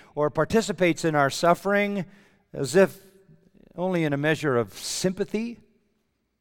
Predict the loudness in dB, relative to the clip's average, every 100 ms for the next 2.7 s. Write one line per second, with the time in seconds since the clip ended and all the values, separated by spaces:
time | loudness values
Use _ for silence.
0 | _ _ _ 6 8 8 6 4 4 2
1 | 0 -10 _ 0 8 8 6 -4 -6 -8
2 | -14 _ 0 4 6 4